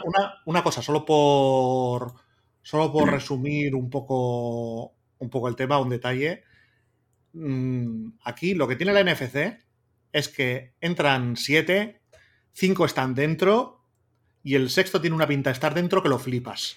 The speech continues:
Speaker 2: Claro, eso iba a decir ahora. En esta N F C la gracia está en que de los siete que se clasifican, los seis primeros parece jugar, entre, entre comillas,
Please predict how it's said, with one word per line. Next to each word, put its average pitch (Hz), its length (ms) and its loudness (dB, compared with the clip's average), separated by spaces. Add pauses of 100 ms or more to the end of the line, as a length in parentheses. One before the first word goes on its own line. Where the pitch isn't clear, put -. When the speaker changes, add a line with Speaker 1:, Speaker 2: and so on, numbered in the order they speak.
Speaker 2:
Claro, 143 340 0
eso 175 160 0
iba 214 120 4
a 202 40 6
decir 185 240 0
ahora. 117 280 -4
En 170 60 0
esta 214 260 0
N 196 100 2
F 170 160 0
C 202 320 0
la 139 160 -4
gracia 165 260 -2
está 170 400 -2 (400)
en 160 220 0
que 139 240 0
de 131 180 -4
los 127 180 -4
siete 185 300 -2
que 180 140 -2
se 185 80 -2
clasifican, 170 840 -4
los 139 440 -4
seis 196 320 -2
primeros 170 440 -2
parece 147 300 -4
jugar, 151 400 -2
entre, 120 480 -4
entre 117 220 -10
comillas, 139 480 -2